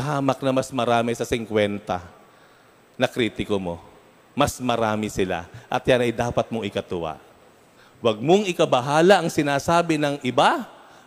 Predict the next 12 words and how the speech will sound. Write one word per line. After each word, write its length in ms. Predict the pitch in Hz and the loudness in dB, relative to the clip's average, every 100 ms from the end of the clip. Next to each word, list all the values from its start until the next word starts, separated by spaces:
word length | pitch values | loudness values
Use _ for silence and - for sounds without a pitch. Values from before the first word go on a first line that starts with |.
| - | -8
Magtiwala 720 | 107 104 107 104 113 131 135 | -8 -4 -2 2 2 2 2
ka 80 | 147 | 0
sa 160 | - 151 | 0 2
Diyos 560 | 156 147 110 - - - - 107 | 6 6 4 -2 -14 -16 -12 -8
at 160 | - | -2
mapapanatag 800 | 110 - 104 107 98 98 - 90 | -2 0 0 0 -2 -4 -4 -6
ka, 240 | - 87 78 | -4 -6 -6
ang 160 | 98 | -8
sabi 240 | - 90 95 | -2 -2 -2
ng 160 | 90 | -6
kasulatan. 560 | 87 - 85 82 85 87 | -8 -6 -6 -4 -6 -2
Amen? 480 | 151 220 254 330 | 2 4 2 2